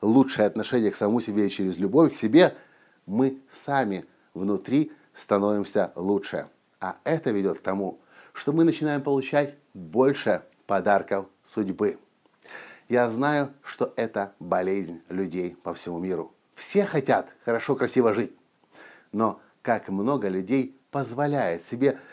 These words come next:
даже в простом, в чём-то, что-то более качественное,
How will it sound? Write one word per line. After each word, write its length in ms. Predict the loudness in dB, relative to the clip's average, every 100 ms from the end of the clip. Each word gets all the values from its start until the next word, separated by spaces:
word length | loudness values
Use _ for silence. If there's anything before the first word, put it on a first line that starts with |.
| -8
даже 380 | -2 0 0 -2
в 80 | -4
простом, 680 | -4 -4 -4 0 4 4 2 -10
в 80 | -6
чём-то, 600 | 2 4 2 0 -6 -6 _ _ _ _ _ _ _ _ _ _
что-то 540 | -18 -2 2 2 2 -4
более 420 | -2 0 2 0
качественное, 800 | 0 -2 -2 -8 -12 -8 -8 -10